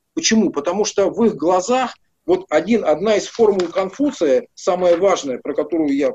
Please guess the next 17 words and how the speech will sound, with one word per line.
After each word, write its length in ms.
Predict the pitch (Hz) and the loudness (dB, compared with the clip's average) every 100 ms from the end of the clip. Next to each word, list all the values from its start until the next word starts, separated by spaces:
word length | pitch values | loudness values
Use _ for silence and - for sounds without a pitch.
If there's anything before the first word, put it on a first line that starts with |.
| - | -4
по-, 120 | 139 | -10
позвольте 460 | 131 147 214 196 151 | -6 -4 0 -2 -2
мне 140 | 143 | -10
сказать, 400 | 135 - 147 117 - _ _ - | -8 -4 -4 -6 -10 _ _ -8
они 220 | 143 220 | -2 0
говорят 380 | 202 202 202 202 | 2 2 2 2
так, 180 | 151 | 0
что 340 | - - 175 - _ _ _ | 0 2 2 0 _ _ _
благородный 720 | 156 175 208 254 226 202 196 | 0 4 6 6 4 2 2
муж, 460 | 233 302 269 - _ _ _ _ _ | 2 2 -2 -4 _ _ _ _ _
он, 320 | 208 254 226 226 | 2 4 2 -2
э, 360 | 160 170 165 156 | 0 2 0 0
находится 580 | 170 180 233 214 - 185 | -2 0 0 0 0 -2
в 100 | 151 | 2
гармонии 540 | 190 214 220 196 160 | 2 4 4 4 0
с 140 | 143 | -4
окружающими, 1080 | 170 180 202 196 254 226 175 - 139 117 98 | -6 0 0 2 4 4 2 -2 -4 -6 -8